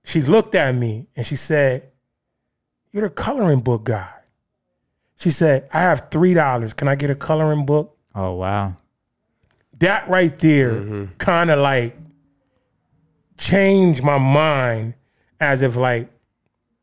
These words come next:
Speaker 1: I really have something here.
Speaker 2: Right.
Speaker 1: I really have something here.
Speaker 2: Yeah, she was willing to spend, she's drug addicted, willing to spend her last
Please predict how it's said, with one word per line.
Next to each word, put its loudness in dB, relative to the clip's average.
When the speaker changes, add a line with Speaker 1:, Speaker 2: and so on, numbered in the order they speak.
Speaker 1:
I 0
really 2
have -2
something -4
here. -2
Speaker 2:
Right. 0
Speaker 1:
I 0
really 2
have 0
something 0
here. 2
Speaker 2:
Yeah, 2
she -4
was 0
willing 0
to -4
spend, -4
she's -4
drug 0
addicted, -2
willing -4
to -8
spend -4
her -6
last -4